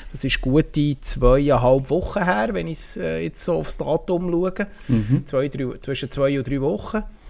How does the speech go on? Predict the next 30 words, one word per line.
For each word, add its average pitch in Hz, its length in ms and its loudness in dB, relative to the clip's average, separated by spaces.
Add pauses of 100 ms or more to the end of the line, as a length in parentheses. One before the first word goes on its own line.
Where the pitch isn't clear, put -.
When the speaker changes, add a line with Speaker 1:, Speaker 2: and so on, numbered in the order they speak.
(280)
Speaker 1:
Wo 139 140 4
wir 139 180 2
ein 151 220 2
bisschen 123 320 2 (180)
Feedback 202 640 0
geben 180 120 8
wollen, 180 220 4
wie - 40 0
wir 127 40 -2
das 147 180 -4
gefunden 175 380 0
haben, 208 320 0
für 143 140 -4
die, 143 260 -2
was, - 360 -2 (640)
die 127 120 -2
das 120 120 -6
vielleicht 104 220 -2
auch 143 80 2
besucht 160 440 -2
haben 151 140 0
und 156 140 -6
so 143 120 -4
weiter. 151 260 -6 (960)
Ähm, 123 580 -2 (220)
und 127 260 -6
so 143 60 0
unseren 131 240 0
Eindruck 190 340 -2
schildern. 185 440 0